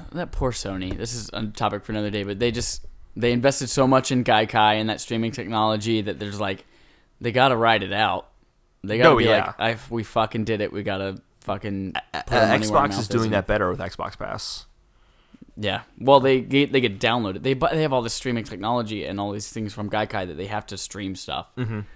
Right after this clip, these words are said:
Speaker 1: They can't not use all of this thing that they spent all that money on.
Speaker 2: Yeah. But this is an interesting, exciting topic for me because we're seeing this right now. Like, it's,
Speaker 1: Yeah.
Speaker 2: it's going to happen. And it's, it's at E three, we'll, we'll kinda see, like, the
Speaker 1: We're gonna find
Speaker 2: first
Speaker 1: out in
Speaker 2: big step.
Speaker 1: three weeks.
Speaker 2: Yeah.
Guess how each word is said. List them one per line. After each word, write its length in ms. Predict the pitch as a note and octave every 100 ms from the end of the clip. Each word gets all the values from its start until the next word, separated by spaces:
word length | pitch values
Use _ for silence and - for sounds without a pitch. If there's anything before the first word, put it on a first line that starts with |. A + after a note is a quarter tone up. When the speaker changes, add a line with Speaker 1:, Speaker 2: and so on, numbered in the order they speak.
| -
Speaker 1:
They 100 | G#2
can't 240 | - A#2
not 360 | G#2+ G#2+ F#2 -
use 260 | G2 G2 F#2+
all 140 | F#2
of 60 | F2+
this 100 | F#2+
thing 160 | A2 G2+
that 60 |
they 80 | -
spent 220 | - F#2+
all 60 | F#2+
that 100 | C#2
money 180 | F2+ E2
on. 160 | C#2+
Speaker 2:
Yeah. 60 | - - - - - - - - -
But 140 | A2+
this 120 | F#3
is 160 | C4 G3
an 60 | F3+
interesting, 360 | D#3+ B2+ A2+ G#2+ G#2+
exciting 300 | - A#2 G#2
topic 280 | G#2+ A2
for 80 | -
me 80 | G2+
because 360 | F#2+ G#2+ G2 G#2+
we're 260 | G#2 C#3
seeing 320 | - D#3+ D#3+
this 180 | A2+ F#2
right 200 | G#2 F2
now. 320 | F#2+ F2 - G#2+
Like, 120 | G#2
it's, 80 | B2+
Speaker 1:
Yeah. 160 | E3+ C#3+
Speaker 2:
it's 100 | -
going 240 | D3+ C#3
to 40 | G2+
happen. 460 | F#2+ G2+ - - - _ _ _ _ _ _ _ _ _ _ G#2+
And 140 | G#2+
it's, 140 | G2 F#2+
it's 200 | - - _ _ _ - F2+
at 120 | G2
E 60 | A2+
three, 340 | - G#2 B2+ B2+
we'll, 160 | F#2 -
we'll 140 | G#2+ G2
kinda 380 | - G2 G#2+
see, 120 | G#2+ A2
like, 120 | G2
the 80 | -
Speaker 1:
We're 80 | F#3
gonna 80 |
find 140 | F3+ F3+
Speaker 2:
first 60 | D3+
Speaker 1:
out 20 |
in 60 |
Speaker 2:
big 140 | C#3 E2+
step. 180 | C#3 D3+
Speaker 1:
three 160 | G#3+
weeks. 580 | F3+ F#3+ B3+ - - -
Speaker 2:
Yeah. 360 | G2 A2+ F2+